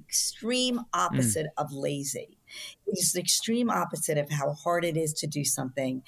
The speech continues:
Speaker 1: how challenged you are, how welcoming you are
Speaker 2: Yeah.
Speaker 1: to really fail. And that's all out of my comfort zone.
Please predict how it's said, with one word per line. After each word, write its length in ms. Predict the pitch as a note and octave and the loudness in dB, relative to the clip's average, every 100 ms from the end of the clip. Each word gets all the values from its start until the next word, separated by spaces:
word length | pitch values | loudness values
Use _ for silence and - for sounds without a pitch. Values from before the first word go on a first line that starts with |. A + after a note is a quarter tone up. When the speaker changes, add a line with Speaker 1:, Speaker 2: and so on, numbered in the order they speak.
| - - | -12 -2
Speaker 1:
how 200 | - D#3 | 2 4
challenged 580 | - F#3 F3+ F3+ F3 D3+ | 4 4 4 4 2 2
you 180 | D3 | 4
are, 220 | C#3+ C#3 C#3 | 4 4 4
how 160 | D3 | 4
welcoming 580 | D3+ F3 G3+ G#3 E3+ D#3 | 6 6 6 4 2 4
you 120 | D3 | 6
are 120 | C#3+ D3 | 6 4
Speaker 2:
Yeah. 80 | |
Speaker 1:
to 80 | D3 | 4
really 300 | C#3+ D3+ C#3+ | 2 2 0
fail. 640 | D3 - C3+ C3+ C#3 D3+ D#3 - - | 0 2 2 2 2 0 -2 -2 6
And 140 | A#3 | 8
that's 180 | C#4+ D4+ | 8 8
all 160 | D4 C#4+ | 8 8
out 140 | B3+ | 8
of 80 | A3+ | 6
my 140 | F#3+ C#4 | 6 4
comfort 420 | - G#3+ F#3 - | 2 2 2 2
zone. 420 | E3 F3 B3+ F4+ | 2 2 2 -2